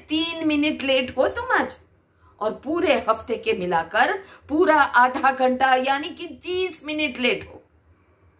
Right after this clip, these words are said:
ये तीस मिनट का तुम्हारा पैसा कटेगा, पहले ही कह देती हूँ। हाँ, ये इन लोगों को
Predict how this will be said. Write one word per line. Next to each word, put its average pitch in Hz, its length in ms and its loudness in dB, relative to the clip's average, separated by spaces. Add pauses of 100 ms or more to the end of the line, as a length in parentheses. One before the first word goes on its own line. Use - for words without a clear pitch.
(200)
ये 240 120 -2
तीस 349 360 2
मिनट 208 280 0
का 214 200 0
तुम्हारा 208 500 0 (140)
पैसा 202 400 0 (140)
कटेगा, 233 440 2 (340)
पहले 254 260 4
ही 262 180 4
कह 254 180 2
देती 254 320 -2
हूँ। 226 280 -10
हाँ, 190 340 -4 (1120)
ये 254 200 -2
इन 165 180 -2
लोगों 175 340 -4
को 202 220 -4